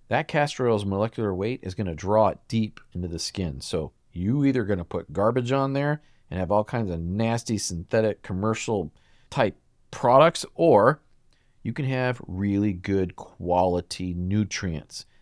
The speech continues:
that you pass through deep into sensitive tissues. My skin is so much better now that I've been using it,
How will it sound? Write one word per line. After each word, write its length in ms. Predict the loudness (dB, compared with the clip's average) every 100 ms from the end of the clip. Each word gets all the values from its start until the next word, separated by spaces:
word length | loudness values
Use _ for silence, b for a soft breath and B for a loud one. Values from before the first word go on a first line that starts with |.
| -16
that 120 | -10
you 120 | -8
pass 440 | -4 0 2 0 -6
through 280 | -4 -4 -4
deep 340 | 2 2 0 -8
into 200 | -6 -6
sensitive 480 | -6 -6 -6 -10 -6
tissues. 500 | -8 -8 -12 -16 -18 _ _ _
My 160 | -4 -4
skin 520 | -4 -4 0 0 0
is 200 | -4 -6
so 380 | -8 -4 2 4
much 240 | 4 4
better 220 | 4 6
now 200 | 6 4
that 120 | 4 4
I've 140 | 2
been 120 | -2
using 420 | -2 -2 -4 -6
it, 160 | -6 -10